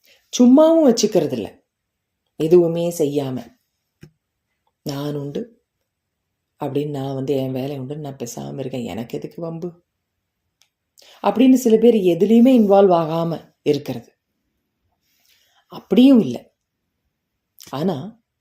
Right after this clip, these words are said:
நான் இறைவன் கொடுத்திருக்கக்கூடிய இந்த பரிசான இந்த ஐந்து புலன்களின் சக்தியை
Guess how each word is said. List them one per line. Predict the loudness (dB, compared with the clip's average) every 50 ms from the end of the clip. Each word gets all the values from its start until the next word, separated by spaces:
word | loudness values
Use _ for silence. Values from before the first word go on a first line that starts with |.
| _ _ _ _ _ _ _ _
நான் | -10 -8 -6 -2 0 2 2 4 2 2 -2 -6 -14 _ _ _ _ _ _ _ _ _ _ _ _ _ _ _ _ _
இறைவன் | -2 0 2 4 6 6 6 6 4 2 4
கொடுத்திருக்கக்கூடிய | 2 2 2 2 0 0 -2 -2 -4 -6 -8 -6 -8 -8 -6 -6 -6 -6
இந்த | -8 -6 -6 -8 -8
பரிசான | -6 -4 -2 0 0 0 0 0 -2 -4 -2 -4 -6
இந்த | -6 -6 -6 -6
ஐந்து | -6 -4 0 2 2 4 4 2 0 0 -4
புலன்களின் | -2 -2 -2 -2 -2 -2 -2 -2 -2 -4 -6 -6
சக்தியை | -6 -6 -6 -8 -8 _ _ -6 -4 -4 -4 -4 -6 -10 _